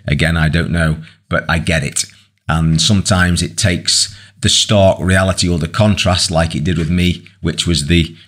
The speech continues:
the conversation I had with my sister, which painted the picture of one cultural community against another cultural community. And there is an absolute black and white difference be-, between those two. And, you know, I have to say that my family member is totally happy.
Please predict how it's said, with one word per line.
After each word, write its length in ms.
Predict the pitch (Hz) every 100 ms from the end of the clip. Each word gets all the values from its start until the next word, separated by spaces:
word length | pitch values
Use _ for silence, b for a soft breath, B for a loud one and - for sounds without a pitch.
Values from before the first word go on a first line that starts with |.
| B B -
the 100 | 82
conversation 560 | - 82 80 85 78
I 40 | 76
had 140 | 85
with 80 | 80
my 160 | 80
sister, 340 | 78 - 92 85
which 200 | 85 -
painted 300 | 95 92 -
the 80 | 78
picture 420 | - - - 80
of 140 | 76
one 300 | 85 92 87 - B B _
cultural 520 | - 110 - - 95 87
community 680 | - 95 117 117 131 - B B _ -
against 340 | 90 90 -
another 200 | 92 92
cultural 400 | - 90 - 90
community. 480 | - 90 90 92 85
And 180 | 80 85
there 120 | 85
is 100 | 80
an 60 | 85
absolute 540 | 87 - 85 82 78
black 280 | 90 85 -
and 120 | 87
white 240 | 85 80 -
difference 380 | 82 - -
be-, 200 | - 73 - -
between 420 | 78 78 80 76
those 280 | 78 76 -
two. 260 | - 73 - B B B
And, 440 | 76 78 78 76 - _ -
you 120 | 80
know, 160 | 80
I 60 | 80
have 180 | 87 -
to 80 | 78
say 240 | - 85
that 160 | 78 -
my 200 | 87 82
family 380 | - 92 87 90
member 500 | 85 87 82 87 -
is 320 | 82 78 -
totally 540 | - 107 87 80 85
happy. 580 | 78 - 110 - 120 -